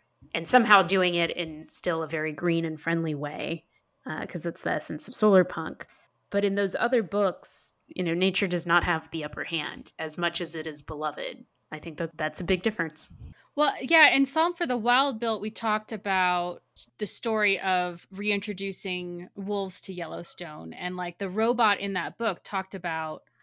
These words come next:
Speaker 2: how f-, fear, like, fear is part of nature, and humans have built civilization, um, and have sort of relegated fear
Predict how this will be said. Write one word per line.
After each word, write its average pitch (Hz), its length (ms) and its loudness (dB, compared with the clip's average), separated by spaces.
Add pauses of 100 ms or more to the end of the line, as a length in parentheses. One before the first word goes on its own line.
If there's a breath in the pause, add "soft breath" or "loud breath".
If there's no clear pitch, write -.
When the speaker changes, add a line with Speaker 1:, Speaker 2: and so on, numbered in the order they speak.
(160 soft breath)
Speaker 2:
how 214 300 8
f-, - 160 -10 (100)
fear, 180 720 -2 (380)
like, 208 140 -2
fear 226 600 2 (140)
is 208 180 -2
part 311 320 0
of 202 160 -2
nature, 165 580 -8
and 196 360 -2
humans 220 800 -4 (160)
have 185 320 -4
built 214 200 -2
civilization, 190 1000 -4 (360)
um, 180 480 0
and 180 200 -2
have 170 640 -6
sort 202 340 -8
of 175 220 -8
relegated 180 560 -2
fear 170 760 -4